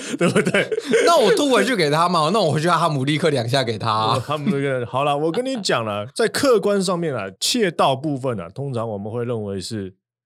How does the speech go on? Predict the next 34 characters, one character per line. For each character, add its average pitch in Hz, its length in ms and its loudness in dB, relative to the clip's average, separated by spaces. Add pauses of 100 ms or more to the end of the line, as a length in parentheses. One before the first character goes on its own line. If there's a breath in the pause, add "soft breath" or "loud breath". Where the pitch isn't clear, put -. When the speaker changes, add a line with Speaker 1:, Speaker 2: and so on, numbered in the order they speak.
(140)
Speaker 1:
哎， 156 80 -8
趁 160 220 -2
人 123 160 -6
家 123 180 -2
不 123 120 -8
知 123 120 -12
道 - 280 -6 (580)
Speaker 2:
嗯。 92 140 -12
Speaker 1:
的 123 100 -6
时 165 100 -2
候 123 100 0
偷 110 180 -4
偷 143 100 -2
把 107 100 -2
它 117 40 -4
拿 110 240 -6
走。 - 260 -8 (1000)
那 180 240 4
我 156 100 0
们 170 120 2
学 208 380 0
说 240 180 2
有 151 140 2
认 156 220 -2
为 90 140 -4
啦， 87 160 -10
学 135 280 -8
说 175 160 -4
里 117 120 -4
面 123 120 -6
有 101 80 -4
认 107 180 -4
为 92 140 -4
说， 98 300 -6